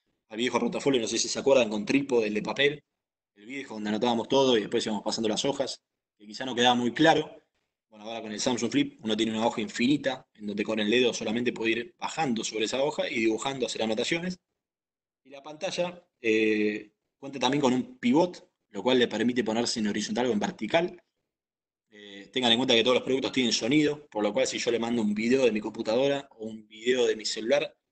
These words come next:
va a estar con sonido en formato cuatro K, lo cual es algo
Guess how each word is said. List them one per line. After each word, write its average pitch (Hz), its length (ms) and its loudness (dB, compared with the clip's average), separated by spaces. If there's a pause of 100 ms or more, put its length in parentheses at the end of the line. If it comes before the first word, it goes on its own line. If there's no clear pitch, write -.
(360)
va 123 60 -20
a - 40 -20
estar 127 180 -20
con 110 100 -18
sonido 131 380 0
en 110 80 -6
formato 110 340 -2
cuatro 113 260 -2
K, 156 320 -2 (800)
lo 95 80 -20
cual 110 160 -20
es 107 100 -20
algo 104 380 -10